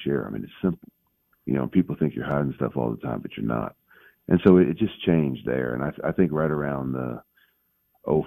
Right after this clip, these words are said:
four, oh five, oh six, I started to really feel like, um, I was, I was getting to a point where I really understood it,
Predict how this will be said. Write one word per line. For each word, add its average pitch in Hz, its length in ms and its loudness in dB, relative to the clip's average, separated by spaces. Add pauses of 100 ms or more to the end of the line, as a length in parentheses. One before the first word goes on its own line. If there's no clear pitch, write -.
four, 76 240 2
oh 67 180 -4
five, 67 280 -2
oh 65 140 -4 (120)
six, 64 240 -4
I 62 160 -4
started 62 280 -4
to 60 80 -6
really 64 340 -2
feel 65 200 0
like, 58 300 -4
um, 55 320 -6 (720)
I - 80 0
was, 64 160 -2 (840)
I - 100 0
was 64 180 -2
getting 73 220 2
to 65 120 -2
a 50 40 -4
point 64 280 -4
where 60 120 0
I 60 40 0
really 69 380 2
understood 62 520 -2
it, 60 140 -2